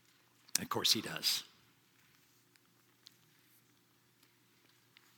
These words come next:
Would Jesus put a percentage on your love for him today? My love?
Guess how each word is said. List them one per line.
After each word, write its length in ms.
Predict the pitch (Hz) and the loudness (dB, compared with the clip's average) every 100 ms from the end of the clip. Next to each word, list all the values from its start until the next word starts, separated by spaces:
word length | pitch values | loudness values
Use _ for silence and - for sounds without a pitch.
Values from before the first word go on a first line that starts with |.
| - - - - - - - - | -20 -20 -20 -20 -20 -20 -12 4
Would 160 | 127 | 4
Jesus 560 | - 214 233 226 - - - - - - - - - - - - | 6 6 6 6 6 4 -4 -20 -20 -20 -20 -20 -20 -20 -20 -16
put 140 | - 143 | 2 2
a 40 | |
percentage 560 | - 123 - 139 143 127 | 4 2 4 4 2 2
on 120 | 127 | 2
your 100 | 123 | 2
love 200 | 113 117 | 2 2
for 120 | - | 0
him 200 | 110 113 | 0 -2
today? 380 | - 117 110 120 - - - - - - | -4 -4 -4 -4 -10 -20 -20 -20 -20 2
My 140 | 107 | 2
love? 440 | 120 117 120 - | 2 -2 -4 -8